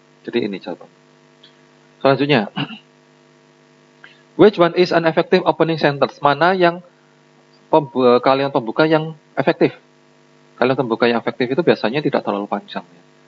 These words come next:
Berarti jawabannya ini. Kalimatnya pendek. Yang ini lebih panjang. Which paragraph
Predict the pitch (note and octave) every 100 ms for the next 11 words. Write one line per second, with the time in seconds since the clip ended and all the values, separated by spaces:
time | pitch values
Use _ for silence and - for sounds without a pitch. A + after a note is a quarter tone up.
0 | _ _ F#2 A#2 - G2 F#2+ A2+ G2+ F2+
1 | _ _ _ _ _ _ - G3+ G2+ A#2+
2 | - - C#3 - _ _ _ - G#2+ A2
3 | G#2+ F#2+ F2+ - - - _ _ _ _
4 | _ _ _ _ - _ _ _ _ -
5 | F#3 - G3 F#3+ G3